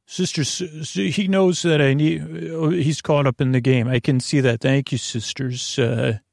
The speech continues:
what, what, uh, oh, you're here to help me?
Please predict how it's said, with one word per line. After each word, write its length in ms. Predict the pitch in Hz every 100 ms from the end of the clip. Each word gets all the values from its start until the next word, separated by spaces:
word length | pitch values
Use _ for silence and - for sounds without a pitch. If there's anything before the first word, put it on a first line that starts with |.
| _ _ _ _ _ _ _ _ -
what, 260 | 175 190
what, 320 | 170 170 190 180
uh, 340 | 165 156 151 151 156 160 156 147
oh, 180 | 147 185
you're 240 | 160 160 180
here 200 | 202 156
to 80 |
help 300 | 120 131 214
me? 480 | 180 131 127 131 131